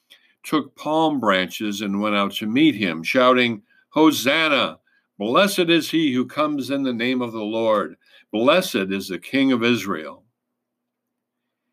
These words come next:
It's interesting to note that these words are from Psalm one hundred eighteen, and they were sung as part of the Passover feast. The singing was done as the Passover lambs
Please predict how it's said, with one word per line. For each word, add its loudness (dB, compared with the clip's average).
It's -10
interesting 4
to 2
note 2
that -6
these 2
words 0
are 2
from -6
Psalm 2
one 0
hundred 0
eighteen, 0
and 0
they 2
were -2
sung 2
as 0
part -2
of -10
the -10
Passover -2
feast. -12
The -8
singing 0
was -2
done 2
as -2
the -10
Passover -4
lambs -2